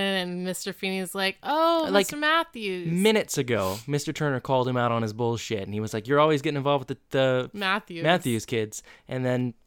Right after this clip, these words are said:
Speaker 2: minutes later, Mister Feeney's like, "Oh, Eric, le-, what's going on? Having a hard time? S A Ts Friday, huh?" And Eric goes, "Yeah, me too."
Speaker 1: Yeah. And, um, and so Mister Feeney starts talking to him, and he's, and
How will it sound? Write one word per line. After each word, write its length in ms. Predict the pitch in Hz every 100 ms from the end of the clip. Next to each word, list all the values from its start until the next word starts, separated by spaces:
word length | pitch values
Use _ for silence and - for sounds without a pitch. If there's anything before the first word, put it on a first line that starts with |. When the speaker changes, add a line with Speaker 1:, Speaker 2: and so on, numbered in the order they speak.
| -
Speaker 2:
minutes 640 | 139 143 147 147 135 -
later, 300 | 123 117 107
Mister 240 | 117 113 117
Feeney's 340 | 127 120 113
like, 120 | 117
"Oh, 180 | 233 269
Eric, 460 | 220 247 247 117 -
le-, 400 | 143 170 180 180
what's 240 | 202 196
going 240 | 214 208 214
on? 300 | 233 165 117
Having 200 | 143 156
a 60 |
hard 180 | 156 165
time? 240 | 175 175 165 - -
S 160 | 165 196
A 80 |
Ts 320 | 185 233 247 -
Friday, 380 | 135 120 110
huh?" 280 | 107 135 175 - - -
And 460 | 139 131 131 131 -
Eric 260 | 147 143 139
goes, 460 | 135 131 123 123 - -
"Yeah, 240 | 143 143
me 160 | 135 135
too." 360 | - 131 98 - _ -
Speaker 1:
Yeah. 300 | 208 185 170 _ - - _
And, 300 | 240 208 202
um, 500 | 196 185 175 170 170 - _ - - -
and 420 | 214 214 208 214
so 720 | - - 233 226 220 214 - -
Mister 460 | 208 254 320 359 330
Feeney 240 | 269 269
starts 280 | 247 233 -
talking 340 | 220 202 214
to 80 | 202
him, 260 | 196 190 190
and 80 | 190
he's, 260 | 196 185
and 540 | - 208 220 190 185